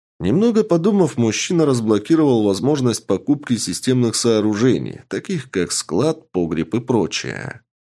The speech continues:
За здание было заплачено сто четырнадцать тысяч монет, что он обязательно вытрясет с островных союзничков. Сергей бы еще чего-нибудь добавил, не хотелось ему, чтобы эти балбесы потеряли бойцов, а заодно и ковчег.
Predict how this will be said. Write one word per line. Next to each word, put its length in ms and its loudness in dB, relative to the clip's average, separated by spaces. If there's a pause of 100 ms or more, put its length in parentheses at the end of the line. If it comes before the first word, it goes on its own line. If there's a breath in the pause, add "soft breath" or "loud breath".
(120)
За 300 2
здание 460 2
было 340 4
заплачено 640 2
сто 240 -2
четырнадцать 760 -2
тысяч 440 -6
монет, 560 -2
что 320 -6
он 140 0
обязательно 760 0
вытрясет 520 -2
с 120 -4
островных 540 -4
союзничков. 1120 -2 (120 loud breath)
Сергей 400 -4
бы 160 2
еще 320 0
чего-нибудь 600 2
добавил, 640 0
не 120 -10
хотелось 500 -2
ему, 180 -2
чтобы 320 -2
эти 160 -4
балбесы 640 0
потеряли 460 0
бойцов, 680 -2
а 80 0
заодно 460 -4
и 80 -4
ковчег. 760 -6